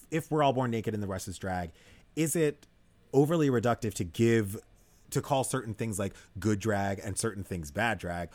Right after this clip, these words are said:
or is it just all drag? And the idea of, like, giving it a value, giving it a quality, like, good or bad, is actually kind of counterintuitive to what drag is in the first place.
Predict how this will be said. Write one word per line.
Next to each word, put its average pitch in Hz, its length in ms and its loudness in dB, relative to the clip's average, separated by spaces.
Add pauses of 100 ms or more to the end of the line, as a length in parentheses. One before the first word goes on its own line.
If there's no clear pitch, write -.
(180)
or 123 160 2
is 104 100 -2
it 107 80 -4
just - 260 -4 (300)
all 120 160 -4
drag? 87 480 -8 (140)
And 101 340 -4 (100)
the 107 140 -4
idea 110 360 -2
of, 95 180 -8
like, 92 200 -6 (840)
giving 120 300 0
it 107 120 0
a 101 80 0
value, 87 640 -4
giving 101 240 -4
it 95 80 -4
a 92 60 -4
quality, 92 440 -6
like, 85 280 -10
good 87 160 -6
or 80 160 -8
bad, 78 340 -8 (380)
is 107 180 -6
actually 101 420 0
kind 104 360 -4
of 85 280 -8 (440)
counterintuitive 110 800 0
to 101 100 -4
what 95 180 2
drag 90 300 -2
is 85 160 -4
in 80 80 -8
the 78 60 -12
first - 220 -2
place. - 440 -8